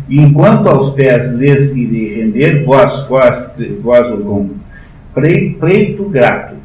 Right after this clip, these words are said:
e exaltar-lhe a mercê de tão bondoso trato." Não é? Tá aqui novamente mais um ato de pedir, de pedir aqui o apoio do rei, né?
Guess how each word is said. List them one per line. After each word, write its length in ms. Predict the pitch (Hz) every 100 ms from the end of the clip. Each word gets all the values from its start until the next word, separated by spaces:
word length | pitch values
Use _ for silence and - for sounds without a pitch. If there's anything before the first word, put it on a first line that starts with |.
| - -
e 160 | - 147
exaltar-lhe 800 | 147 139 131 - 139 151 151 147
a 80 | 127
mercê 460 | 117 104 - 135
de 240 | 135 143 135
tão 260 | - 123
bondoso 440 | 120 120 113 110 110
trato." 440 | - 92 - - - - - - - - -
Não 120 | 117
é? 240 | 135 147 147
Tá 140 | -
aqui 140 | -
novamente 520 | 139 135 123 135 135 131
mais 360 | 127 139 135
um 120 | 127
ato 320 | 127 127 - 117
de 60 |
pedir, 480 | - 113 - 120 -
de 220 | - 120
pedir 480 | 117 117 107 113 127
aqui 360 | 113 - - 120
o 80 | 117
apoio 360 | - 110 113
do 100 | 117
rei, 220 | 107 101
né? 80 | -